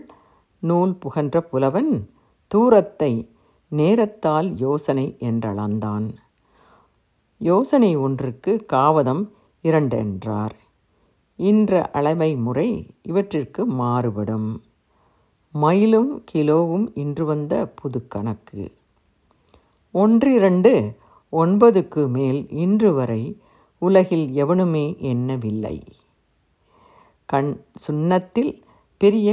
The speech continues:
எண்ணும் இல்லை. பால்கணைக்கு எழுதும் பாட்டியர் இன்றும்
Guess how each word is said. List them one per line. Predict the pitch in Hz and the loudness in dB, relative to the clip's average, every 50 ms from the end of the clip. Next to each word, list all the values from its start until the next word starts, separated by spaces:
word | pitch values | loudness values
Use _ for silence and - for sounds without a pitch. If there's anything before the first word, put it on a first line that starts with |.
| 233 - | 0 0
எண்ணும் | - 139 139 147 151 156 165 170 - | -2 -2 -2 0 -2 -2 -2 -2 -4
இல்லை. | - 120 117 107 107 101 98 82 85 - - _ _ _ _ _ _ _ _ _ _ _ _ _ _ _ _ _ _ _ _ _ _ - | -4 -4 -2 -2 -2 -4 -6 -6 -10 -14 -16 _ _ _ _ _ _ _ _ _ _ _ _ _ _ _ _ _ _ _ _ _ _ 2
பால்கணைக்கு | 156 160 180 208 196 196 196 180 180 196 196 196 196 - - - _ _ _ _ _ _ _ _ - - 214 180 | 4 6 6 4 4 0 0 -2 0 -2 -4 -4 -6 -8 -12 -20 _ _ _ _ _ _ _ _ -6 -2 0 2
எழுதும் | 143 147 156 185 202 160 185 240 285 170 101 101 - - - - - - - _ _ _ | 2 4 4 2 2 4 2 2 2 0 -4 -4 -10 -18 -20 -20 -20 -20 -20 _ _ _
பாட்டியர் | - 147 143 151 151 - 170 180 214 254 - | -4 -2 -2 -2 -2 -2 0 2 2 0 -2
இன்றும் | - 147 156 175 180 190 185 240 196 135 101 | -4 -4 -2 0 0 0 0 0 0 0 0